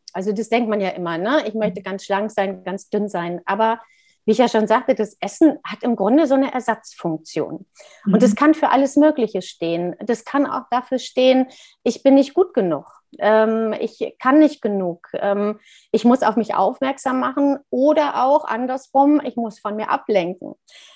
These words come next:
Speaker 1: Das ist ja häufig so das Thema von jungen Mädchen, die dann in die Pubertät kommen,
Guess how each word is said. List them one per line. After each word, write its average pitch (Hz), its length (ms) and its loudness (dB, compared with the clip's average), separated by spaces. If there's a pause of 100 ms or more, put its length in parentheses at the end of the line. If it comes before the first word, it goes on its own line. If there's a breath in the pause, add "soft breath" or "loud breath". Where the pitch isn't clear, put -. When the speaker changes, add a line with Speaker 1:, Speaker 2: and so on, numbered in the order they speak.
(160 soft breath)
Speaker 1:
Das 202 140 2
ist 247 140 4
ja 233 100 6
häufig 311 400 4
so 277 80 4
das 233 240 -2
Thema 294 380 4
von 247 560 -4
jungen 240 340 0
Mädchen, 311 500 -2
die 233 140 -4
dann 226 160 -2
in 208 140 -4
die 214 80 -4
Pubertät 214 600 -6
kommen, 285 420 0